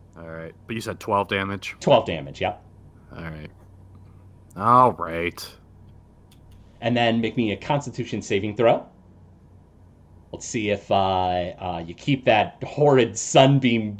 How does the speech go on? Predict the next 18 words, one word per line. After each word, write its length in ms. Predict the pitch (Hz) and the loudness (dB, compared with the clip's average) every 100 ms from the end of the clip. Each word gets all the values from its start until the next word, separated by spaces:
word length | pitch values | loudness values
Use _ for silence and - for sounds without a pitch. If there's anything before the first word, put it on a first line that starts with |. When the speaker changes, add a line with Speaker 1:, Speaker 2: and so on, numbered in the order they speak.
| 110 | 0
Speaker 2:
ability 440 | 113 113 110 110 | 2 4 4 2
going. 500 | 101 104 101 107 127 - _ _ _ - - - - - _ - | 4 4 4 2 -2 -10 _ _ _ -20 -20 -20 -20 -20 _ 8
Speaker 1:
Oh, 380 | 254 208 160 - | 10 10 8 6
I 220 | 262 285 | 6 6
keep 380 | - 277 247 - | 2 0 0 0
it. 220 | 139 127 | -2 0
That's 160 | 196 160 | -4 -4
an 80 | 156 | 4
unnatural 580 | 202 202 196 190 208 202 | 6 6 4 2 0 0
twenty. 460 | - 226 95 - _ - | 4 4 4 -2 _ -16
Speaker 2:
You 320 | 82 85 95 | -10 -6 -6
do 220 | 101 107 | -4 -2
indeed. 420 | 113 101 110 110 80 | -2 -2 -2 -2 -4
You 140 | 98 | -6
needed 280 | 117 117 110 | -4 -2 -4
a 60 | 92 | -6
ten. 420 | - 107 107 71 - _ _ _ _ - - - - - - - - - - _ _ _ _ _ _ _ 135 | -4 -2 -2 -4 -18 _ _ _ _ -20 -16 -10 -10 -10 -16 -20 -20 -20 -20 _ _ _ _ _ _ _ 4
Uh, 360 | 139 131 120 | 8 8 6